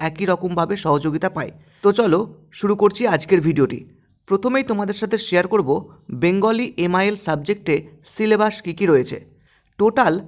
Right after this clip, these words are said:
দুটো ইউনিটে ভাগ থাকবে। ফার্স্ট ইউনিটে দুটো কবিতা এবং একটি গল্প রয়েছে। রবীন্দ্রনাথ ঠাকুরের লেখা শাস্তি গল্প, সুকান্ত ভট্টাচার্যের লেখা আগামী কবিতা এবং কাজী নজরুল ইসলামের লেখা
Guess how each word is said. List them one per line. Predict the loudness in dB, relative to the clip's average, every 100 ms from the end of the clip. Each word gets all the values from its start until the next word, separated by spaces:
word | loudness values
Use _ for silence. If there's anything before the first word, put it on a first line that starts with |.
| -16
দুটো | -8 -6 -4 -2 -2
ইউনিটে | 0 0 0 0
ভাগ | -2 -2 -4
থাকবে। | -6 -4 -8 -10 _ _ _ _
ফার্স্ট | 4 4 0 -2
ইউনিটে | 0 2 2 -2 -2 -6 -16 -14
দুটো | -6 -2 0
কবিতা | 0 2 0 2 -2 -2 -8 -4
এবং | 2 2 2
একটি | -4 -4 -6
গল্প | 2 2 2
রয়েছে। | 0 0 -2 -8 -16 _ _ _ _ _ -20
রবীন্দ্রনাথ | 2 4 4 0 -2 -4 -2
ঠাকুরের | -4 0 0
লেখা | 0 -2 -2 -4 -8 _ _
শাস্তি | -12 -4 -4 -4 -2
গল্প, | 4 4 4 -6 -6 _ _ _ _ _
সুকান্ত | -6 2 2 2 0
ভট্টাচার্যের | 0 0 0 0 2 0 0
লেখা | -2 -2 -2 -4 -8 -20 _
আগামী | 0 4 4 2 -2
কবিতা | -2 -2 0 -2 -2 -12 -20 _
এবং | -2 4 4 2 -14 _ -4
কাজী | 0 2 0
নজরুল | -2 -2 -2 -4 -4
ইসলামের | -8 -2 0 0
লেখা | -2 -2 -2 -4 -6